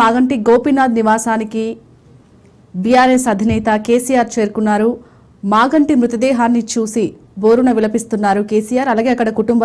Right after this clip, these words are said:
సభ్యులు కానీ చాలామంది తీవ్ర దిగ్భ్రాంతి వ్యక్తం చేస్తున్నారు. మంత్రి నారా లోకేష్ అలాగే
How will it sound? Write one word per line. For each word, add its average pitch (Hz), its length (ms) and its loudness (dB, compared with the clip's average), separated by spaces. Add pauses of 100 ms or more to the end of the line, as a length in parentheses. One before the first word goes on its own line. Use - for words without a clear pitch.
సభ్యులు 214 400 0
కానీ 208 220 0 (1040)
చాలామంది 254 560 2
తీవ్ర 226 240 0
దిగ్భ్రాంతి 247 420 0
వ్యక్తం 220 320 -4
చేస్తున్నారు. 214 500 0 (1160)
మంత్రి 226 340 0
నారా 233 300 2
లోకేష్ 269 400 -2
అలాగే 226 260 2